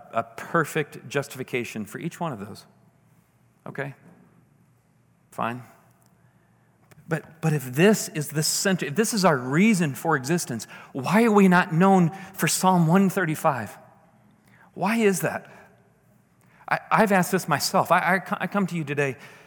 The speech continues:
uh, burdened under conviction as I've thought about this for myself this morning.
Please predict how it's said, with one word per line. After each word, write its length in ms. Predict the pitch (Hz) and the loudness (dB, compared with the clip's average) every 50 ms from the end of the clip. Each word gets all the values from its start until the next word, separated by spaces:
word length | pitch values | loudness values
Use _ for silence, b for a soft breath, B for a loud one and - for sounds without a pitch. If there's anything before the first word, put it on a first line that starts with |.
| B B B - - _ - | B B B -20 -20 _ -16
uh, 300 | 123 - - - - - - - - _ _ - - - - - - - - - - - | -14 -14 -14 -14 -16 -18 -18 -20 -20 _ _ -20 -20 -18 -20 -20 -20 -20 -20 -20 -20 -20
burdened 800 | - 131 117 117 143 151 180 190 185 147 131 120 123 123 123 113 - B B B | -18 -16 -4 0 2 4 6 4 4 2 0 -4 -6 -8 -10 -10 -14 B B B
under 240 | - 143 147 139 139 | -8 -6 -4 -2 -4
conviction 800 | - - - - 139 113 113 151 165 - - - 170 139 117 107 B B B | -4 -6 -10 -12 -10 -4 -2 -2 -2 -2 -8 -10 -8 -8 -8 -10 B B B
as 120 | 117 113 | -2 0
I've 180 | 127 151 175 - | 2 2 2 2
thought 220 | - 170 175 175 | 2 2 2 4
about 200 | 165 143 135 - | 2 0 -2 -2
this 160 | 151 147 - | -2 -4 -4
for 160 | - - 143 | -6 -8 -6
myself 640 | 135 113 98 98 - - - 190 185 180 175 - - | -6 -6 -6 -6 -10 -6 -2 -2 0 0 -2 -4 -10
this 180 | - 107 - - | -14 -14 -12 -12
morning. 280 | 123 110 104 104 101 | -12 -10 -10 -12 -14